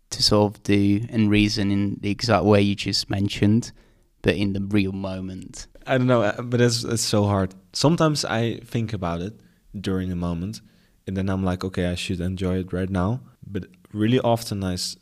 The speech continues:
Speaker 2: I catch myself thinking about the future or, or
Speaker 1: Yeah.
Speaker 2: about the past or about, I don't know, about other things, and then I don't really fully experience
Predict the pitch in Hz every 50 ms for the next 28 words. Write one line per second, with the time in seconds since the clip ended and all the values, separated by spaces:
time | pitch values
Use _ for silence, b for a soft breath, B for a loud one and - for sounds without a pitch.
0 | - 90 90 92 - 101 98 - - 98 95 - - 90 90 - - 101 92 92
1 | - 92 92 90 82 78 80 80 80 - 95 - - - 98 90 - - - 90
2 | 78 78 69 - 67 - - _ - - 92 87 85 87 78 80 - - - -
3 | 98 87 82 80 - - - - 80 85 82 82 76 - - - 92 95 92 90
4 | 82 85 b b b b b - 104 95 85 - - 95 92 90 82 - - 95
5 | 92 92 - - - 87 87 87 87 87 87 85 95 95 92 92 - 95 90 87
6 | 87 87 - - 98 92 90 87 82 82 - - - - - - - - 92 87
7 | 85 85 80 82 - - -